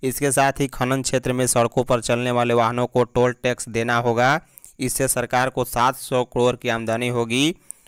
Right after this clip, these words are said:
वहीं गिरिडीह सोलर सिटी बनेगा। बता दें, पारसनाथ पर्यटन स्थल होने के कारण गिरिडीह को सोलर सिटी बनाया जाएगा। सोलर सिटी बनाने के बाद गिरिडीह जिले के लोग अपने घरों में बिजली से जुड़े कार्य के लिए सोलर पावर का उपयोग करेंगे।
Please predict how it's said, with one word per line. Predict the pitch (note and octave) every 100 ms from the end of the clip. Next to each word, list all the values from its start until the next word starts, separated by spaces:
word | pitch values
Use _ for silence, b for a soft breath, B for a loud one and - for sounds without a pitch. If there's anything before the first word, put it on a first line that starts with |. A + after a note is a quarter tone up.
| B -
वहीं | C3 C#3+ C3+
गिरिडीह | C#3 D3 C#3+ D3
सोलर | - C3+ C3 C3+
सिटी | - B2+ B2+
बनेगा। | B2 B2+ B2+ B2+ C#3
बता | B2+ B2
दें, | A#2+ A#2+
पारसनाथ | A#2+ B2 B2 B2+ B2+ B2 -
पर्यटन | A#2 A#2 B2+ -
स्थल | A#2+ - B2 A#2
होने | B2 B2
के | B2 A#2+
कारण | A#2 A2+ B2 C#3+ - B B B -
गिरिडीह | A#2+ C3 C3+ B2+
को | A#2+ C3+ D#3 F3 B B B
सोलर | - C3+ C3+ C#3+
सिटी | - B2+ C3+
बनाया | A#2 A#2+ B2
जाएगा। | B2 B2 A#2+ B2+ D3+ - B B B
सोलर | - C3+ B2+ C#3+
सिटी | - C3 C3+
बनाने | B2+ B2 B2 B2+
के | B2+
बाद | B2 B2+ A#2
गिरिडीह | A#2+ B2 B2
जिले | A2+ A#2+ B2
के | B2 B2
लोग | A#2+ C3 -
अपने | A#2+ - B2
घरों | A#2 A#2 B2+
में | B2+ A2+
बिजली | A#2 A#2+ B2
से | B2
जुड़े | A2+ A#2 A#2
कार्य | A#2+ A#2+ A#2+
के | - A#2+
लिए | A#2+
सोलर | A2+ A#2 A#2+
पावर | B2 A#2 A#2
का | A#2+ A2+
उपयोग | A2+ A#2+ A#2+
करेंगे। | - A#2 B2 B2